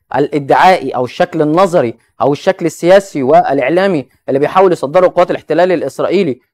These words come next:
واللي هو بنفسه بلسان مستشار نتنياهو قال لك: "نخوض قتال مميت"، رغم التهوين من بعض قيادات الحكومة الإسرائيلية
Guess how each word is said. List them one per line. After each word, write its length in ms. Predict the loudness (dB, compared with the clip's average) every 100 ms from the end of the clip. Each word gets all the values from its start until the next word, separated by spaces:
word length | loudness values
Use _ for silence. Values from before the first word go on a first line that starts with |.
| 0
واللي 260 | 2 4
هو 120 | 4 4 2
بنفسه 420 | 2 0 -2 -6
بلسان 440 | -6 -4 -2 -4 -6 _ -8
مستشار 380 | -6 -2 -2 0
نتنياهو 260 | -2 0
قال 120 | 2
لك: 120 | 0 0
"نخوض 360 | -2 2 2 0 _ _
قتال 320 | -4 2 4
مميت"، 400 | 4 0 -2 -2
رغم 340 | 2 2 2 -4
التهوين 600 | -6 -4 -2 0 0 -2 _ _
من 160 | -4 -2
بعض 320 | 0 0 -2
قيادات 440 | -4 0 0 0
الحكومة 400 | -2 -6 -4 -2
الإسرائيلية 680 | -2 -2 0 0 2 2 0